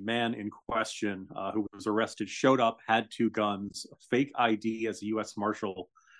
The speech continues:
claimed to be part of Kennedy's security detail, and told the staff he needed to see Kennedy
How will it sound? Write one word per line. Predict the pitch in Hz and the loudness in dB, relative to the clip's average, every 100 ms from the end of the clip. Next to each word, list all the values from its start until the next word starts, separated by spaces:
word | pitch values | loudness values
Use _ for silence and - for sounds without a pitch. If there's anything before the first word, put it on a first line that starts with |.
| - _ | -20 _
claimed | - 143 139 170 175 | -2 4 6 4 2
to | 175 | 0
be | 139 135 | 2 2
part | - 127 123 - | 6 6 6 2
of | 113 - | -4 -2
Kennedy's | 123 120 110 107 - | -2 0 2 0 -2
security | - - 151 135 107 | -2 4 6 4 0
detail, | 101 104 - 95 92 92 | -4 -4 -2 -2 -2 -6
and | 104 101 | -8 -4
told | 131 127 123 | -2 -2 -4
the | 127 | -6
staff | - 120 110 - | 0 2 2 0
he | 104 | -2
needed | 110 113 | -2 -4
to | - 113 | -6 -6
see | - 113 | -4 -6
Kennedy | 113 101 101 | -6 -6 -6